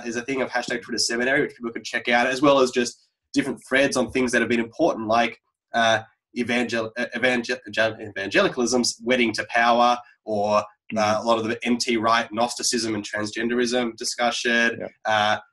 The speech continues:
Speaker 1: you know, uh, race and power, like, a lot of different things. How have you found that both as a, I guess, a teaching tool and, and,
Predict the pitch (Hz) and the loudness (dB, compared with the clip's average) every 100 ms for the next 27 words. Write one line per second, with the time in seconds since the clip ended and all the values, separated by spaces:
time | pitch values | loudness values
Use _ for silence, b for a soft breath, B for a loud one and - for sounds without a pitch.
0 | _ _ 117 113 101 - 117 107 98 113 | _ _ -2 -2 -2 -10 -4 -2 -2 -2
1 | 131 120 - 104 135 135 160 156 151 175 | -2 -2 -4 -2 -2 0 -2 0 2 4
2 | 202 - 139 131 127 - 139 123 - 190 | 4 0 -6 -6 -6 -6 -4 -4 0 2
3 | 233 165 151 - 139 139 127 131 123 - | 2 2 0 2 4 4 4 2 2 -2
4 | _ _ _ 143 156 156 131 120 120 120 | _ _ _ 2 2 2 0 2 2 0
5 | - 143 - - - - 151 180 175 - | -4 -8 -8 -10 -8 -6 -2 0 0 4
6 | 185 175 143 - 120 113 113 | 6 6 2 -4 -8 -8 -16